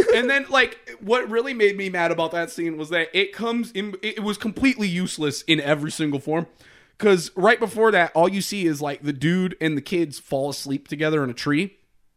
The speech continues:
It shows you this useless ass three minute scene of the guy and the girl <laughs> talking at a table that accomplishes nothing and only really makes you think, "Why the fuck did they show that to me? And why aren't they talking about anything that matters?" <laughs>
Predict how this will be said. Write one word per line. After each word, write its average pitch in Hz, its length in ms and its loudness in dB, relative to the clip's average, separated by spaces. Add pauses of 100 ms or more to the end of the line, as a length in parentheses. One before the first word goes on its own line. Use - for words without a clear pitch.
(240)
It 175 160 2
shows 202 320 4
you 233 120 6
this 208 200 -2
useless 208 520 0
ass 196 280 2
three 202 280 0
minute 196 240 0
scene 190 400 2
of 160 160 0
the 170 100 2
guy 156 240 4
and 180 160 -2
the 156 60 -2
girl 160 260 4
<laughs> - 140 -2
talking 151 260 -2
at 165 80 0
a 151 60 -4
table 156 400 0
that 151 140 2
accomplishes 151 680 -4
nothing 139 420 0 (240)
and 190 180 4
only 226 300 4
really 220 300 4
makes 185 300 2
you 180 80 -6
think, 196 260 -2 (300)
"Why 190 180 6
the 466 100 4
fuck 427 260 0
did 311 120 -2
they 226 100 0
show 247 240 2
that 233 160 0
to 220 80 -4
me? 214 180 -4
And 220 140 -2
why 254 160 2
aren't 349 140 0
they - 80 0
talking 294 320 4
about 262 120 2
anything 269 340 2
that 240 120 2
matters?" 240 580 0
<laughs> 123 40 -14